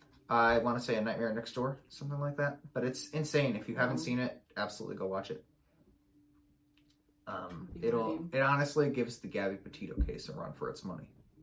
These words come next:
Speaker 1: It really does.
Speaker 2: Just goes to show that you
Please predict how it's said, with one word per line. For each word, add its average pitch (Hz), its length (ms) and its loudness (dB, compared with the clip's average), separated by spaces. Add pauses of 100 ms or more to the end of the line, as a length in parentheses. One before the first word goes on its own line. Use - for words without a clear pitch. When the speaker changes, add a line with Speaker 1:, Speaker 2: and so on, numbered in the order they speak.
(280)
Speaker 1:
It 85 80 -8
really 90 200 -6
does. - 320 -10 (240)
Speaker 2:
Just 214 200 -8
goes 226 200 8
to 226 100 0
show 185 300 -2
that 170 360 -2 (420)
you 165 120 -10